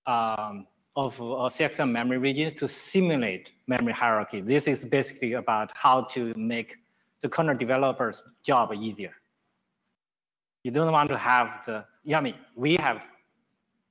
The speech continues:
Meta has the luxury of having the devices. We have racks and racks of C X L devices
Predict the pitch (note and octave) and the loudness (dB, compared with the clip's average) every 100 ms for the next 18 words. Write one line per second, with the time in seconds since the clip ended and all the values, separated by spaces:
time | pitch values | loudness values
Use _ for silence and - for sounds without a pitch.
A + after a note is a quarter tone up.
0 | _ _ _ - D3 G#3+ D3 A#2 G#2 G2+ | _ _ _ -4 0 2 0 -4 -8 -8
1 | G#2+ G#2 - G#2 G#2 G#2 A2+ A2+ G#2+ F#2+ | -8 -8 -10 -12 -12 -8 -6 -4 -8 -10
2 | G2+ G#2+ A2 F#2+ - - G#2+ G#2+ G2 - | -8 -6 -8 -10 -18 -16 -10 -10 -10 -14
3 | _ _ _ _ _ A#2 A2+ A2+ A2+ G2+ | _ _ _ _ _ -2 -2 -2 -8 -10
4 | F#2+ F#2 - F#2+ - _ - - - G#2+ | -10 -10 -12 -16 -18 _ -12 -10 -10 -12
5 | F#2+ F#2+ F#2 - | -12 -14 -14 -16